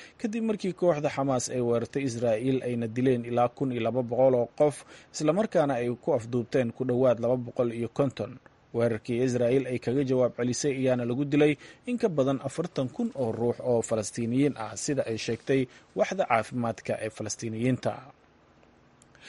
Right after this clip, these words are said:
Madaxweynaha Faransiiska Emmanuel Macron ayaa maanta la kulmay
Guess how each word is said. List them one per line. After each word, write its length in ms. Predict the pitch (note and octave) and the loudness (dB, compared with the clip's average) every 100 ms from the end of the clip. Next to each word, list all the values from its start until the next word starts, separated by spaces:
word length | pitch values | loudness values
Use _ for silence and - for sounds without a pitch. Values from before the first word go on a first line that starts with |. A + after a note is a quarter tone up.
| - - - | -20 -20 -6
Madaxweynaha 600 | C#3+ D3 D#3 F#3+ A#3 A3+ | 0 0 0 0 0 0
Faransiiska 600 | G#3 G#3 F#3+ G#3+ F#3 - F#3+ F3 E3+ E3+ - | -2 -4 -2 -2 -4 2 2 4 2 2 -2
Emmanuel 500 | D#3 D#3+ F3 E3 D#3 | -4 -2 0 2 2
Macron 500 | C3+ - - D#3 C3 A2+ | 0 -4 -2 0 0 -2
ayaa 300 | B2+ B2+ A2+ | 0 2 2
maanta 480 | A2 C3 C#3+ C3 A#2+ | 2 -2 -2 0 2
la 100 | C3 | 0
kulmay 400 | C#3 C3+ C3+ D3+ | 0 0 2 0